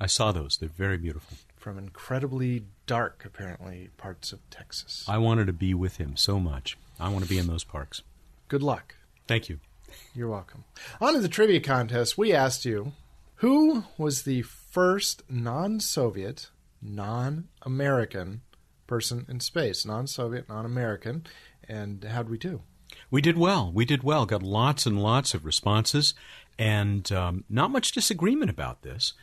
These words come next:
Speaker 1: Uh, we
Speaker 2: Well,
Speaker 1: had a
Speaker 2: that's good.
Speaker 1: Well, there was a, apparently there was a Ukrainian guy, but that was when the Ukraine was still one of the Soviet Socialist republics. So,
Speaker 2: Right.
Speaker 1: as I think you know, it was a, a fellow from what was then Czechoslovakia, now the Czech Republic.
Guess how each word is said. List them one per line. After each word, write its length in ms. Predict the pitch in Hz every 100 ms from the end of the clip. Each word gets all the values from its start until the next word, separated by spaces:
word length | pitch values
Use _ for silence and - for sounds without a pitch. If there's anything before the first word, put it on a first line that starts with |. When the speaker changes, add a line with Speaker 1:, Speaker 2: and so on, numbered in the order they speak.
| - - _
Speaker 1:
Uh, 60 | 110
we 180 | 110 131
Speaker 2:
Well, 80 | 139
Speaker 1:
had 160 | 127
a 40 | 98
Speaker 2:
that's 160 | -
good. 480 | - 190 160 98 104 -
Speaker 1:
Well, 180 | 156 165
there 100 | 151
was 160 | 131
a, 100 | 139
apparently 560 | 117 120 - 285 339 131
there 160 | 101 104
was 160 | 101
a 40 | 101
Ukrainian 800 | 92 - - 202 240 120 82
guy, 300 | 80 73 67 -
but 120 | 110
that 120 | 180
was 160 | 233 -
when 140 | 151
the 60 | 113
Ukraine 500 | 101 - 127 127 95
was 120 | 80
still 360 | - 117 110
one 180 | 95 92
of 80 | 90
the 80 | 82
Soviet 420 | - 87 82 73
Socialist 600 | - 82 - 76 69 -
republics. 460 | 73 - 104 78 -
So, 260 | 147 156 151 - - -
Speaker 2:
Right. 260 | 131 110 104 139
Speaker 1:
as 140 | 143
I 100 | 151
think 380 | - 277 294 -
you 120 | 226
know, 520 | 185 170 117 127 135 - -
it 180 | 165 160
was 220 | 151 139
a, 240 | 127 117 -
a 80 |
fellow 360 | 117 - 85 110
from 320 | - 131 123
what 240 | 120 107 113
was 160 | 120
then 200 | 104 98
Czechoslovakia, 920 | - 95 98 90 90 76 69 - 135
now 260 | 113 71 80
the 100 | 95
Czech 300 | - 76 -
Republic. 500 | 95 185 190 95